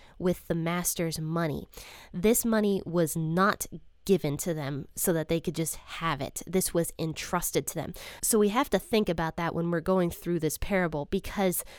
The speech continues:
this money was not given to them. There was no reason for the man that had the five bags of money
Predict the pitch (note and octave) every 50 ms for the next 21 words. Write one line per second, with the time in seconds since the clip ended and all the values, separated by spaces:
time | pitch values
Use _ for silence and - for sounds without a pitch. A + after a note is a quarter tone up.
0 | - - - F#3+ - G3+ G#3 A3 B3+ B3 A#3 G#3 G3+ G3 F3+ - F3 - A#3 A3+
1 | A#3+ G#3 F#3 - E3+ D#3 C#3 C#3 D3 - - A3 G#3+ G3+ G3+ G#3+ A#3 B3 C4 B3
2 | G#3 G3+ G#3+ G#3+ A3+ A3 - F#3 E3+ F3+ - - - F3+ F3+ F3 F3 E3+ - -
3 | - - - - - F#3 F#3+ F#3+ G3+ A3 A3+ A#3 A3+ A3+ A3 - - F3+ F3+ F#3+
4 | - F#3 F3+ F3+ E3 F3 E3 - - - - G3+ F#3+ G3 G3 F#3+ E3 - E3+ D#3+
5 | D#3 D#3 D#3+ - E3 E3 E3 D#3+ D#3 D3+ D3 D3 - -